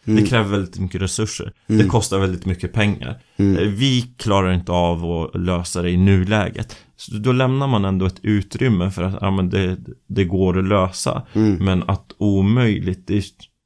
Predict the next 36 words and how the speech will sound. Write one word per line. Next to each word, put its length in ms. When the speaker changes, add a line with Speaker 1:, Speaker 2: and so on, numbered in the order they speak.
Speaker 2:
jag 160
vet 160
inte, 120
vad 140
te-, 220
vad 120
tänker 280
du? 360
Det 60
är 100
omöjligt. 800
Speaker 1:
Nej, 120
jag 120
tänker 240
bara 200
hur 160
man 140
ska 160
försöka 220
lösa 340
det. 80
Om, 340
om 220
man 160
har 140
en 100
produkt 340
som 160
säljare 440
och 300
försöker 300
sälja 340
den 200
och 140
sen 280
så 380